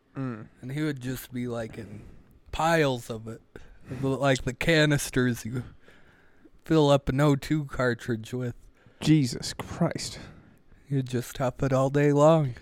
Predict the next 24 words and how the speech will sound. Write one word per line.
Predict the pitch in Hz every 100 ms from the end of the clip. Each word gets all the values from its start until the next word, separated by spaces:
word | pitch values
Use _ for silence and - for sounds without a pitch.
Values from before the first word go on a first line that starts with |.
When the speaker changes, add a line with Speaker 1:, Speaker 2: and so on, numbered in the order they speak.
| -
Speaker 1:
Yeah, | 170
if | 139
he | 127
was | 127
in | 127
Speaker 2:
And | 117
then | 131
go, |
Speaker 1:
Jackass, | 120 123 139 120 117 131
Speaker 2:
like, | 123 123
Speaker 1:
dude, | 131 123
like, | 120 117
having | 127 123 117
to |
Speaker 2:
set | 113 127
Speaker 1:
do | 117
Speaker 2:
mouse | 139 147 -
traps | - 139 127 - - - - - 139
off | 131 127 135
on | 135
his | 135 -
testicles. | - 135 - 123 - 127 123 - -
<laughs> | - - - 415 - - - - -
Speaker 1:
Exactly. | 147 151 196 220 208 - 131